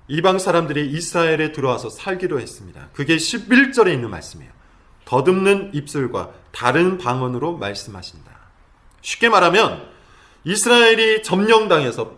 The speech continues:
백성들이 전혀 모르는 외국어를 듣게 된다는 거예요. 점령군인 이방 사람들이 이스라엘 백성들 가운데 살면서 그들의 언어로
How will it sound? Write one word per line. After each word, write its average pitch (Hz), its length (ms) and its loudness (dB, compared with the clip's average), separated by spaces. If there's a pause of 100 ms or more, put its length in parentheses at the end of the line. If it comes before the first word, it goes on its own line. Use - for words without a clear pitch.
백성들이 202 680 0
전혀 269 540 4
모르는 185 560 2
외국어를 185 540 4
듣게 170 220 -2
된다는 95 320 -8
거예요. 82 140 -20 (760)
점령군인 202 960 2
이방 175 320 0
사람들이 131 500 -2
이스라엘 180 380 2
백성들 165 580 0
가운데 151 380 2
살면서 202 680 0
그들의 190 360 4
언어로 170 600 4